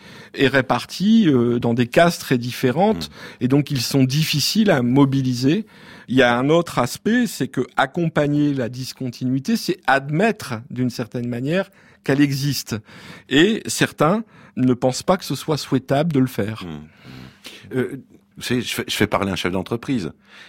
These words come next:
Speaker 2: Et, et pour qu'il ait une force de frappe, et qu'il soit convaincant auprès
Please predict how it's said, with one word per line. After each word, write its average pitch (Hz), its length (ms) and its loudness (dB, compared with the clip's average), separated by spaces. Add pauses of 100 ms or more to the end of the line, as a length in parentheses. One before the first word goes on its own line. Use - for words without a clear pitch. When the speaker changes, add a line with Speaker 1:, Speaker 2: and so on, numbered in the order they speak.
(120)
Speaker 2:
Et, 87 340 -2
et 87 60 0
pour - 260 -10
qu'il 92 180 -6
ait 95 40 0
une 87 100 -2
force 78 240 -6
de 82 80 -4
frappe, 82 540 -8 (280)
et - 100 -10
qu'il - 200 -6
soit - 220 0
convaincant 101 840 0
auprès 87 640 -4